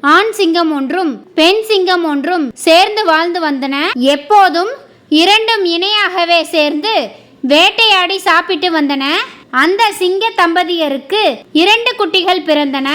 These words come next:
அதனால் ஆண் சிங்கம் பெண் சிங்கத்தை ஓய்வெடுக்க சொல்லிவிட்டு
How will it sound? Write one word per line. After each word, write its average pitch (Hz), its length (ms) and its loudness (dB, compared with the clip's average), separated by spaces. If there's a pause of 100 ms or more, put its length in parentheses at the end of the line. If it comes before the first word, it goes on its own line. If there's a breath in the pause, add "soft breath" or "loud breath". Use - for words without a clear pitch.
(100)
அதனால் 311 600 2 (320)
ஆண் 381 340 4
சிங்கம் 359 420 0
பெண் 349 260 0
சிங்கத்தை 339 560 0
ஓய்வெடுக்க 320 580 0
சொல்லிவிட்டு 294 800 0